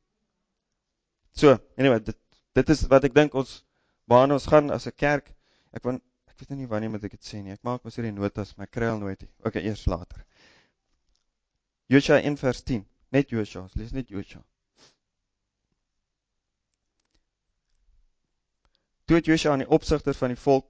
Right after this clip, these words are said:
bevel gegee en gesê, "Gaan die laar deur en gee die volk bevel en sê, 'Maak vir julle padkos klaar, <clears throat> want oor drie dae sal julle deur hierdie Jordaan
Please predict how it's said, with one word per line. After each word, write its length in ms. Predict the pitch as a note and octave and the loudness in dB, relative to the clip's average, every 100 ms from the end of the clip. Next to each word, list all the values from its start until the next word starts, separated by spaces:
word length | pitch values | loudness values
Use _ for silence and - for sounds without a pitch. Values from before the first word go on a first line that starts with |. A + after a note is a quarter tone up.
| - | -12
bevel 340 | A2+ C#3 C3+ C3 | -4 2 2 2
gegee 220 | C3 B2 | -8 -8
en 80 | A2 | -8
gesê, 460 | A#2+ - C#3 A2 G2 _ _ _ _ _ _ _ _ _ _ _ _ _ _ | -10 -6 -4 -4 -8 _ _ _ _ _ _ _ _ _ _ _ _ _ _
"Gaan 240 | _ C3+ D3+ | _ -4 0
die 120 | D#3+ | 4
laar 260 | B2+ C3+ C3 | 6 6 4
deur 180 | B2+ B2 | 0 -2
en 160 | A2 | -4
gee 160 | - C#3 | -2 -2
die 120 | C3+ | -2
volk 320 | - C3+ A#2+ | 2 2 0
bevel 360 | - - C3+ A#2+ | -12 -2 0 0
en 100 | A2 | -6
sê, 260 | - A#2+ | -8 -8
'Maak 300 | G2+ A2 C#3+ | -2 0 0
vir 100 | - | 0
julle 160 | D3 B2+ | 0 0
padkos 480 | - C#3 - C#3+ - | 0 -2 -2 -8 -4
klaar, 300 | - A2 G#2 _ _ _ _ | -2 -2 -4 _ _ _ _
<clears throat> 360 | - - F3 A2+ _ - | -4 -2 -2 -4 _ -2
want 200 | B2 A#2+ | -2 2
oor 80 | C3+ | 2
drie 280 | C3 D#3 D#3+ | 4 4 6
dae 260 | B2+ B2+ | 6 6
sal 180 | - B2+ | 2 0
julle 260 | B2 A#2+ A#2 _ - | 2 0 -2 _ -2
deur 160 | C3 | 0
hierdie 220 | A#2+ B2+ C#3+ | 2 2 0
Jordaan 420 | B2+ A2 A2 | 0 0 -2